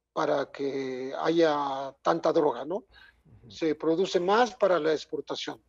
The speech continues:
Speaker 2: Ujú.
Speaker 1: Y es curioso, ahora, tanto García Luna como el general Cienfuegos están acusados de haber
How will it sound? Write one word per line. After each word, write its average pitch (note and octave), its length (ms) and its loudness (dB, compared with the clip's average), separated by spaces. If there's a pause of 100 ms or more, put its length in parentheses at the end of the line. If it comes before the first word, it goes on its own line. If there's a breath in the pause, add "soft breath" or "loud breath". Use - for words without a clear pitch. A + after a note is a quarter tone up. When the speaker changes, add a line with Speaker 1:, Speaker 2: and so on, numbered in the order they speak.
(260)
Speaker 2:
Ujú. B2 320 -20 (280)
Speaker 1:
Y E3+ 440 2
es F3+ 180 0
curioso, G3 440 2
ahora, D#3+ 320 2 (480 soft breath)
tanto F3 640 0 (520)
García D#3 260 -4
Luna F3 280 -4
como D3 320 -6
el C3 80 -16
general C#3+ 420 -6
Cienfuegos E3+ 500 -4
están E3 240 -6
acusados D#3+ 440 -2
de D3+ 40 2
haber E3 260 2